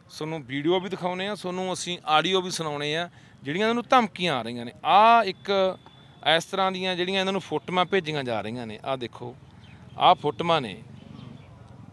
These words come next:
ਇਹ, ਆਹ ਫੋਟੋਆਂ ਨੇ ਇਸ ਤਰ੍ਹਾਂ ਦੀਆਂ ਇਹਨਾਂ ਨੂੰ ਆ ਰਹੀਆਂ ਵੀ "ਤੁਹਾਨੂੰ ਅਸੀਂ,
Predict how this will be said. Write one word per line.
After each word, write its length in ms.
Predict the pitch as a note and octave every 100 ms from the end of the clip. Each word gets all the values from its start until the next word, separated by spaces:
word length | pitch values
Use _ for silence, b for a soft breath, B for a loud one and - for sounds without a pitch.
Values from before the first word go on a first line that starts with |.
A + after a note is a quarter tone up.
| - - - - - - -
ਇਹ, 340 | B2+ C3 C3 D3 - -
ਆਹ 140 | C#3+ F3
ਫੋਟੋਆਂ 480 | D3+ C#3+ D#3+ D#3 D3+
ਨੇ 220 | C#3+ C3 - C3+
ਇਸ 80 |
ਤਰ੍ਹਾਂ 240 | - B2+ B2
ਦੀਆਂ 180 | B2 B2+
ਇਹਨਾਂ 140 | C#3
ਨੂੰ 160 | D3+ A2
ਆ 60 |
ਰਹੀਆਂ 320 | G2 A2+ A2+ A#2+ b b b b -
ਵੀ 180 | B2 D3+
"ਤੁਹਾਨੂੰ 460 | - C#3 D3 D#3 D3+
ਅਸੀਂ, 360 | - D#3 D#3